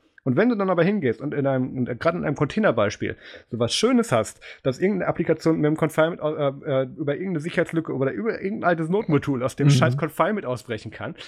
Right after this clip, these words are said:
Speaker 1: wie auch schon dieses Jahr wieder vorgekommen,
Speaker 2: Düdü,
Speaker 1: letztes Jahr
Speaker 2: düdü.
Speaker 1: waren's noch mehr, ähm, dann hast du ganz viel Spaß. Weil wenn das richtig ist und wenn du dann das weißt, wie man das ausnutzen kann, und das ist kein theoretisches Gebilde, das kannst du, das, es ist am einfachsten im Labor nachzustellen, aber es ist nichts unmöglich, weil alle Leute nur die Grundkonfiguration von ihren Docker-Hosts benutzen.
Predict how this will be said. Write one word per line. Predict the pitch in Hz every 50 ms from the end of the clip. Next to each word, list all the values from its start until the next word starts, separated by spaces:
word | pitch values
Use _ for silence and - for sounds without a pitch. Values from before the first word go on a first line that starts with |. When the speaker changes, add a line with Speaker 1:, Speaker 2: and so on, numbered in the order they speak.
| - _ _
Speaker 1:
wie | 143 156
auch | 160 147
schon | - 185 170
dieses | 175 285 233 208 - -
Jahr | 127 113 104
wieder | 113 - 120
vorgekommen, | - - 127 117 104 110 - 139 123 110 143
Speaker 2:
Düdü, | 135 123
Speaker 1:
letztes | 113 101 - -
Jahr | - 127 123
Speaker 2:
düdü. | 117 107
Speaker 1:
waren's | 101 92 95
noch | 98 101 101 101
mehr, | 117 113 120 151 214 - _ _ _ - _ _ _ -
ähm, | 131 139 139 135 135 139 139 _ _ _ _ _ _ _ _ _ _ _ _ - -
dann | 156 151 156
hast | 170 202 196 -
du | 180
ganz | 160 202 262 285 -
viel | - 214 190
Spaß. | - - - 101 95 - -
Weil | 151 147
wenn | 196 226 202
das | 190 175 -
richtig | 247 226 - 208 175
ist | 175 -
und | 160 147
wenn | 170 170 175
du | 175
dann | 165 165
das | 156 -
weißt, | 190 190 - -
wie | 185
man | 175 170
das | 170 165 -
ausnutzen | - 214 208 - 160 135 - 135
kann, | - - 113 113
und | 107
das | 143 147
ist | 175 -
kein | - 190 175
theoretisches | - - 190 180 160 175 180 175 170 - 170 - -
Gebilde, | - 156 185 208 190 135
das | - 117 - -
kannst | - - 127 123 - -
du, | 190 160 - - - - -
das, | 131 - - - 123
es | 139 -
ist | 165 156 -
am | 139 147
einfachsten | 151 147 - 139 - 143
im | 127
Labor | 123 120 110 143 165 156
nachzustellen, | 123 117 - - 123 - - 117 107 107
aber | 107 104 120
es | 113
ist | 123 - -
nichts | 147 151 143 - -
unmöglich, | - 135 123 139 160 160 - 101 - -
weil | 113 -
alle | 113 135 143 143
Leute | 139 127 135 139 - - 113
nur | 123 127
die | 120 -
Grundkonfiguration | - 156 165 - - 131 - - 135 - 113 123 131 123 - - 123 117
von | - - 120
ihren | 117 117 117 107
Docker-Hosts | - - - 110 104 117 - -
benutzen. | - 117 113 123 - - - 147